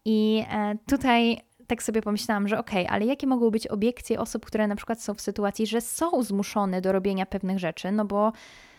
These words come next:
nie oszukujmy się, życie nie jest idealne i to nie jest tak, że my zawsze możemy robić to, co chcemy. Dobra, to jest taka bardzo filozoficzna też kwestia, ale no, musimy się liczyć z konsekwencjami wtedy też. No ale załóżmy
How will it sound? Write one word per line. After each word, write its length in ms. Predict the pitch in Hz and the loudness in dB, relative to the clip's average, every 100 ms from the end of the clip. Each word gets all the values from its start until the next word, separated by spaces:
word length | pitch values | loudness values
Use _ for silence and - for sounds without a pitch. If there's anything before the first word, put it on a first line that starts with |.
| _ _ _ _ _ - | _ _ _ _ _ 4
nie 160 | 330 | 4
oszukujmy 460 | 370 381 320 226 190 | 6 6 6 6 4
się, 200 | 202 208 | 2 2
życie 240 | 247 285 | 2 2
nie 220 | 285 294 | 2 4
jest 300 | 302 - - - _ _ - | 2 -2 -10 -20 _ _ -2
idealne 720 | 254 - 311 339 240 180 180 | 2 2 2 4 4 4 2
i 460 | 196 214 214 214 208 | 0 2 2 2 2
to 60 | 233 | 0
nie 140 | 247 | 0
jest 120 | 269 233 | 0 -2
tak, 140 | 196 | -2
że 100 | 190 | 0
my 120 | 190 | 0
zawsze 480 | 180 208 - - 175 | 0 -2 0 -2 0
możemy 360 | 175 180 175 170 | -2 -2 -2 -2
robić 360 | 170 170 - | -2 -6 -10
to, 240 | - 190 180 | -2 -2 -2
co 560 | - 175 165 160 156 - | -2 0 0 0 -2 -6
chcemy. 800 | - - - 220 185 165 160 320 370 - _ _ _ _ _ _ | -16 -16 -6 -2 0 0 0 0 -2 -12 _ _ _ _ _ _
Dobra, 420 | 233 233 214 - - | 0 6 8 6 2
to 100 | 277 | 0
jest 140 | 262 | 0
taka 180 | 262 240 | 0 4
bardzo 260 | 247 240 | 4 4
filozoficzna 680 | 240 226 233 220 240 - 214 | 2 2 2 0 -4 -4 -4
też 180 | - - | -4 -12
kwestia, 640 | - 226 - - 180 214 | -4 -4 -4 0 2 4
ale 220 | 233 233 | 4 4
no, 120 | 277 262 | 4 2
musimy 360 | 269 - 254 | 0 2 0
się 100 | 254 | 2
liczyć 320 | 226 226 226 | 2 2 -2
z 60 | - | -2
konsekwencjami 720 | 214 - - 190 196 175 - | -2 -2 -4 -2 -2 -2 -4
wtedy 300 | - - - | -8 -8 -4
też. 280 | - 226 - - - 247 | -4 -4 -6 -18 -8 2
No 100 | 294 | 4
ale 160 | 285 | 4
załóżmy 760 | 233 208 233 - 220 220 220 | 4 2 2 0 0 2 4